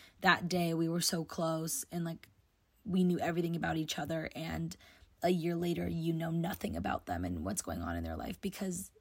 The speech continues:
there's truly just, like, that silence, and there's a wall put up because things have happened and you've grown apart. And I learned this year that that's fine. And I also learned that if people come into your life and they're hurting you and they're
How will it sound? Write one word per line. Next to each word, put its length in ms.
there's 180
truly 360
just, 260
like, 320
that 260
silence, 460
and 120
there's 180
a 80
wall 580
put 140
up 240
because 300
things 300
have 100
happened 420
and 140
you've 140
grown 240
apart. 400
And 240
I 180
learned 500
this 240
year 80
that 100
that's 220
fine. 480
And 140
I 120
also 280
learned 240
that 80
if 140
people 260
come 300
into 240
your 100
life 320
and 100
they're 120
hurting 420
you 220
and 200
they're 140